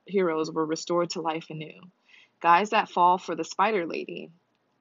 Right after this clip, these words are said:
Spider Lady, too, soon find themselves in a similar stew as she hopes to stir a man into full possession of himself, helping him to grow by killing off what might be holding him back. Well, that's amazing.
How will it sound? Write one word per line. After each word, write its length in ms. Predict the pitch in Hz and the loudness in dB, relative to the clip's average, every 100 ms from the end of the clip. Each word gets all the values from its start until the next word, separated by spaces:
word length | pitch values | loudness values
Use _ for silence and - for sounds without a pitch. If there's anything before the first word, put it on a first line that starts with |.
| _ _ _ _ | _ _ _ _
Spider 380 | - 196 202 196 | -4 2 4 4
Lady, 240 | 180 165 | 4 4
too, 340 | 175 - 214 185 | 2 2 4 2
soon 540 | - - 202 208 175 | 0 -4 -2 0 -4
find 400 | 180 175 165 165 | -4 -2 -2 -4
themselves 480 | 165 170 175 160 156 | -8 -6 -2 -2 -2
in 120 | 170 | -6
a 40 | 160 | -8
similar 380 | - 226 185 | -6 -4 -2
stew 420 | 160 - - 160 170 | -6 -6 -6 -6 -6
as 160 | - 196 | -4 0
she 260 | - 214 | 2 4
hopes 280 | 202 175 175 | 4 0 -2
to 60 | 180 | -12
stir 240 | - 185 | -4 -2
a 60 | 185 | -2
man 200 | 180 160 | -4 -6
into 180 | 160 160 - | -8 -12 -2
full 160 | 220 220 | 0 0
possession 580 | 220 180 175 175 175 170 - - - | -2 -4 -6 -10 -12 -14 -18 -20 -6
of 140 | 180 | -6
himself, 560 | 208 196 185 160 151 160 | -2 -4 -2 -2 -2 -6
helping 380 | - 170 180 190 | -4 -4 -2 -4
him 160 | 175 | -4
to 80 | 165 | -4
grow 240 | 165 160 | 0 0
by 160 | 165 165 | 0 -4
killing 340 | - 214 208 | -4 -4 -2
off 160 | 180 170 | -2 -2
what 120 | - - | -4 -8
might 160 | 170 | -6
be 100 | 165 | -6
holding 300 | 165 160 160 | -6 -8 -8
him 140 | 160 175 | -10 -12
back. 300 | 98 - - _ _ _ _ _ _ _ - | -14 -14 -18 _ _ _ _ _ _ _ -8
Well, 100 | 233 | -4
that's 240 | 214 - | -4 -6
amazing. 600 | 214 175 - - 170 185 | -8 -10 -14 -14 -12 -12